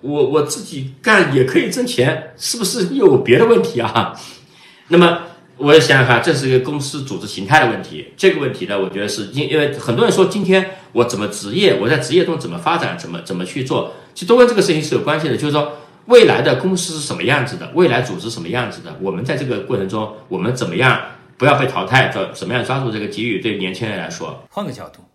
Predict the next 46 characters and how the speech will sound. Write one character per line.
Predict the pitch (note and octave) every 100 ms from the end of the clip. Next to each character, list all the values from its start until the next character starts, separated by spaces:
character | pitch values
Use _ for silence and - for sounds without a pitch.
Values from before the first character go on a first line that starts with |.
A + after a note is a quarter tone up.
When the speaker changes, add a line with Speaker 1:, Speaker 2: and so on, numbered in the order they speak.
| _ _ _ _
Speaker 2:
你 | C#3+
看 | C#3 F#3+
我 | E3
们 | C3
大 | E3 E3
家 | E3+
都 | E3 F3+
熟 | - C#3+
悉 | C#3 C#3+
自 | -
动 | D3+ C#3+
驾 | D#3 A2
驶， | - - _
是 | -
吧？ | A2+ - _ _ _
自 | - A#3
动 | A3+ G#3
驾 | F#3+ F3
驶 | - - G#2+ A#2
有 | B2 A#2+
L | A#2+ C#3+ D#3+ E3+
二、 | F#3 F#3 A2+ - _
L | C3+ C#3+ D#3
三、 | D3 F3+ F3 F3 -
L | B2 B2 C3+
四、 | - - -
L | - B2+ C3
五。 | A#2 - _ _ _ _ _ _ _
你 | E3+ A3+
想 | D3 G2 - _ _ _ _ _
，L | F3+ G3+
二、 | G#3 G#3+ A3 - - _
L | D#3 E3+ F3
三、 | - F3 F3 _ -
L | D#3+ F3
四， | E3+ - E3 _ _ _ _ _ _ _ _ _ _ _ _ _
其 | - G#3
实 | G#3
都 | B3
还 | F#3+ C#3+
离 | C#3+
不 | D#3
开 | C#3+
人， | A2+ F2+ - _
对 | G#2+
吧？ | -